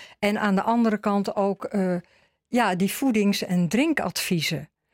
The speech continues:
Want wat kun je een ouder meegeven? Waar moeten ze op letten? Wat moet een kind krijgen?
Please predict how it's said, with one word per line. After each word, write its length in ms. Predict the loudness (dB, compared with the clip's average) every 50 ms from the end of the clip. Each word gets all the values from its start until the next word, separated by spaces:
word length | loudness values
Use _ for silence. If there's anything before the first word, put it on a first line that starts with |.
| _ _ _ _ _
Want 240 | -4 -4 -4 -4 -4 -6
wat 340 | -4 -2 -2 -2 -2 -4 -4
kun 200 | -2 0 2 2
je 100 | 2 2
een 140 | 2 0 0
ouder 340 | 0 0 0 0 2 2 2
meegeven? 1160 | 2 2 2 0 0 -2 -4 -4 -4 -4 -4 -6 -6 -8 -8 -6 -6 -8 -8 -10 -10 -12 -10 -6
Waar 320 | -4 -2 0 0 2 2
moeten 280 | 2 2 2 0 -2 -4
ze 100 | -4 -4
op 140 | -4 -2 0
letten? 380 | 0 0 -2 -4 -6 -6 -4 -4
Wat 140 | -2 0 2
moet 180 | 2 0 0
een 120 | 0 -2 -4
kind 300 | -2 -2 -2 -4 -4 -6
krijgen? 580 | -4 -4 -2 -2 -2 -4 -6 -10 -16 -18 -20